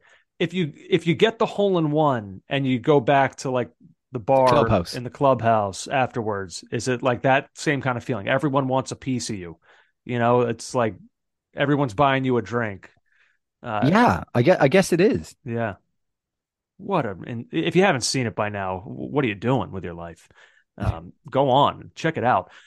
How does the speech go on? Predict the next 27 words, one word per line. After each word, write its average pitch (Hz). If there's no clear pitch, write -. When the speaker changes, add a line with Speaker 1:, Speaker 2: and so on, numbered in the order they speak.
Speaker 1:
What, 147
this 240
will 247
be 226
a 180
fun 202
pod. 123
This 180
will 196
be 180
a 165
real 160
fun 143
pod 131
that 117
we 120
have 117
coming 120
up. 107
Kind 180
of 156
a 156
smorgasbord, 135
J 123
J, 117
of 101
different 123